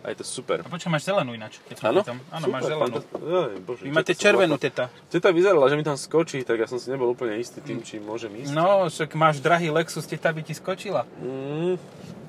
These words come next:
Speaker 1: a ja by som zamkol dvere.
Speaker 2: <laughs> Nie, ona by ich neotvorila, lebo sú retardované kľúčky.
Speaker 1: Našťastie. Vidíš, to je,
Speaker 2: Ja
Speaker 1: to je
Speaker 2: budem,
Speaker 1: výhoda.
Speaker 2: ja, prísam fakt, ja budem vyliezať von oknom.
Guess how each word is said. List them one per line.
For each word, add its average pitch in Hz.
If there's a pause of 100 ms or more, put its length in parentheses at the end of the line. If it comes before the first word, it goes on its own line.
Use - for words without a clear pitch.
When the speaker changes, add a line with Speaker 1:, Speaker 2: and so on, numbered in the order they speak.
(220)
Speaker 1:
a 123
ja 139
by 135
som 139
zamkol 139
dvere. 135 (340)
Speaker 2:
<laughs> -
Nie, 202
ona 165
by 170
ich 180
neotvorila, 151
lebo 151
sú -
retardované 190
kľúčky. 135 (640)
Speaker 1:
Našťastie. 120
Vidíš, 180
to 208
je, 175
Speaker 2:
Ja 139 (100)
Speaker 1:
to -
je 196
Speaker 2:
budem, 180
Speaker 1:
výhoda. 113
Speaker 2:
ja, 156 (300)
prísam 160
fakt, 135
ja 131
budem 127
vyliezať 131
von 120
oknom. 107